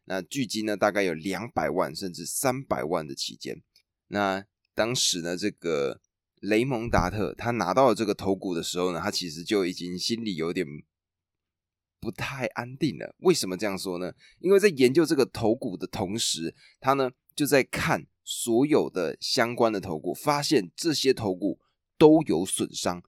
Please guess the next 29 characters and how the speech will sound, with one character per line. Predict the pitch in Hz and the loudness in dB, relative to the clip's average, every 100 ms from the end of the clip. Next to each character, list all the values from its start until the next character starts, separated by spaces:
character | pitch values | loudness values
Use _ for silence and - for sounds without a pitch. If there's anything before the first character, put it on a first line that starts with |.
| _ _ | _ _
那 | - | -2
是 | 180 202 | 0 0
什 | - | 0
么 | 107 | 2
造 | 107 127 | 4 4
成 | 107 87 | 4 -4
的 | 87 | -6
呢？ | 85 85 _ _ | -8 -10 _ _
他 | - | -2
的 | 147 | 0
结 | 113 110 98 | 0 2 2
论 | 113 92 | 2 0
其 | 90 | -6
实 | 82 - 78 78 | -8 -8 -6 -6
有 | 76 87 | -4 -2
一 | 101 | -2
点 | 80 | -4
糟 | - 85 | -2 -2
糕， | 85 85 | -2 -4
就 | 87 87 | -4 -8
是 | - 87 - _ _ | -6 -6 -8 _ _
他 | 131 | -6
说 | 139 151 147 - _ _ _ _ | 2 6 6 6 _ _ _ _
这 | - 196 | -2 2
些 | - 151 151 | 2 2 -2
早 | - 120 98 | 0 2 2
期 | - - 113 | 0 -2 0
人 | 113 92 104 | 2 2 4
类， | 120 85 | 2 2